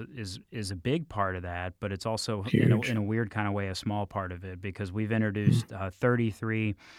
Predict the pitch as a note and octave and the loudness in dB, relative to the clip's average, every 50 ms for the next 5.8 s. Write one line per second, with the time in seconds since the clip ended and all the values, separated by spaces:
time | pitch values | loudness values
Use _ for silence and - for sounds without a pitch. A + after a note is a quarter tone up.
0 | - - - _ - A2 A2 A2+ A2+ G2 G#2+ A2+ G#2+ G#2+ G#2 G#2 G#2 G#2 G2+ G2+ | -20 -20 -14 _ 0 2 4 4 4 2 2 0 2 2 2 2 2 0 0 0
1 | F#2+ F#2+ G2 G#2 G#2 - - A2 G2+ G2+ G2+ G2+ G2+ G#2 G2 - - G#2 - - | 0 0 0 -2 -2 -4 -4 -2 0 0 0 0 0 0 -2 -2 -6 -10 -8 -4
2 | G#2+ G#2 G2+ G2+ F#2+ - - - G2 F#2+ G2 G2+ - - - G#2+ G2+ F#2 F2 E2+ | -2 -2 0 -2 -2 -4 -4 -4 -4 -2 -2 -4 -4 -6 -6 -4 -4 -4 -4 -4
3 | F#2+ G2 G2 G2+ G#2 - - - G#2 G2 F#2 - - - A2+ G#2 G2+ - A2+ A#2 | -4 -2 -2 -2 -4 -4 -4 -4 -4 -4 -4 -6 -4 -2 -2 -2 -2 -2 -2 0
4 | A2 A2 G#2 - - - - _ _ _ - G2+ G2 G2 A2 - A2+ G#2+ G#2 G#2 | 0 0 -2 -4 -12 -20 -20 _ _ _ -4 -2 -2 -2 -2 0 2 2 2 2
5 | G2 - - G#2+ G#2 G2+ G#2 G2+ - - - G#2+ G#2 G#2+ G#2+ G2+ | 0 -2 -2 0 0 0 0 -2 -4 -6 -6 -4 -2 -2 -4 -4